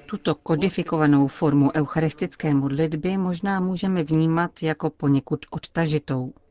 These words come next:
Pravdou je, že je starobylá, avšak jestliže dobře pochopíme její význam,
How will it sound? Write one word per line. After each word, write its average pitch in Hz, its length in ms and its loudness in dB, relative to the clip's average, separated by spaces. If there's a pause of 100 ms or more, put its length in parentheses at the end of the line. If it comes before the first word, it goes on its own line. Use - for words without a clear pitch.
(220)
Pravdou 156 380 2
je, 151 260 2
že 170 160 0
je 165 120 2
starobylá, 147 800 0 (280)
avšak - 400 -4
jestliže 151 460 0
dobře 151 340 -2
pochopíme 143 600 0
její 135 280 0
význam, 160 580 2